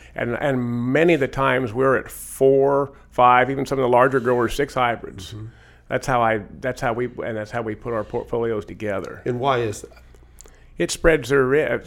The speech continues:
Speaker 1: it spreads the ri-, it's all risk management. It, it's placement, uh, risk management. I, I, it's just, to my, in my mind, it's too risky to go all in.
Speaker 2: Mm-hmm.
Speaker 1: You know, fifty percent of your acres on one hybrid. It's just,
Speaker 2: Yeah.
Speaker 1: yeah, you might hit it, and then you, and it could go the other way.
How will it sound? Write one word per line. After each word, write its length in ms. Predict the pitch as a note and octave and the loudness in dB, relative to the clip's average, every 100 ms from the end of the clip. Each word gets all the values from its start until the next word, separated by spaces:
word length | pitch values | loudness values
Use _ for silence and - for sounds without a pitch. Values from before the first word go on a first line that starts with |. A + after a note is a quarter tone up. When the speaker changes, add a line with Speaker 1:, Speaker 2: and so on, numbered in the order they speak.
| - | -6
Speaker 1:
it 160 | C#3+ | -6
spreads 380 | - - D#3 B2+ | -4 2 2 2
the 80 | C3 | -4
ri-, 120 | B2 C3+ | -2 -2
it's 200 | C#3 - | -2 0
all 260 | C#3+ D#3+ | 2 4
risk 300 | D3 D#3+ D#3+ | 4 2 2
management. 520 | C3 B2+ A2 G2 F#2 - | -2 0 -2 -4 -8 -6
It, 140 | A2+ | -6
it's 180 | - A#2 | -4 -6
placement, 640 | - C#3 C#3 C#3+ - D#3 - - - - - - | 0 4 4 2 -2 -4 -4 -18 -20 -20 -20 -2
uh, 220 | A#2+ G#2+ | 2 2
risk 300 | G#2 C#3 - | 4 0 2
management. 800 | C3 C3 C3 B2 C3 B2 - - - | 2 4 2 0 -2 -2 -6 -20 -18
I, 400 | - B2+ B2+ A2 - - - - | -10 -6 -6 -8 -12 -20 -20 -14
I, 180 | C3 - | -14 -10
it's 200 | C#3 C3+ | -10 -6
just, 260 | B2 - - | -8 -8 -8
to 80 | |
my, 140 | C3 C3+ | -4 -2
in 100 | C#3+ | 4
my 140 | C#3+ | 6
mind, 220 | D#3 C3+ A2+ | 6 4 0
it's 80 | |
too 160 | - D3 | -6 -4
risky 320 | B2+ C3 - | 0 -2 -2
to 60 | A#2+ | -4
go 240 | A#2 B2 | -2 -2
all 300 | G#2+ A#2 C3+ | 0 2 2
in. 380 | C3 A#2+ A2+ A#2 | 2 0 0 -2
Speaker 2:
Mm-hmm. 240 | A#2 - A#2+ - | -6 -14 -18 -10
Speaker 1:
You 80 | - | -2
know, 100 | A#2 | -2
fifty 260 | A2 C#3+ C3 | 2 0 0
percent 340 | A#2+ G#2+ C3 | -10 -6 -2
of 80 | B2+ | -2
your 100 | A2+ | 0
acres 320 | A#2+ B2 A#2+ | 0 0 -6
on 140 | A2+ A#2 | -4 -4
one 180 | A#2+ A2+ | -4 -4
hybrid. 640 | A2+ A2+ A#2 A#2+ G#2+ G2+ | -4 -4 -2 -6 -8 -10
It's 240 | - G#2+ | -12 -12
just, 480 | - A2+ G#2+ - - | -8 -4 -4 -6 -10
Speaker 2:
Yeah. 200 | A2+ D#2+ - | -8 -8 -4
Speaker 1:
yeah, 140 | D#3 | -2
you 160 | F3 G3 | -2 -2
might 260 | F3 F#3 | 0 0
hit 220 | D3 D3+ | 0 0
it, 80 | D3+ | 0
and 60 | B2+ | 0
then 100 | C3 | -2
you, 160 | C#3 - | -4 -4
and 160 | B2 B2 | -4 -4
it 140 | C#3 | -2
could 100 | D#3+ | -4
go 160 | B2+ D#3+ | 4 4
the 140 | B2+ | 6
other 180 | C3 C#3+ | 2 4
way. 220 | C3+ C#3 | 2 2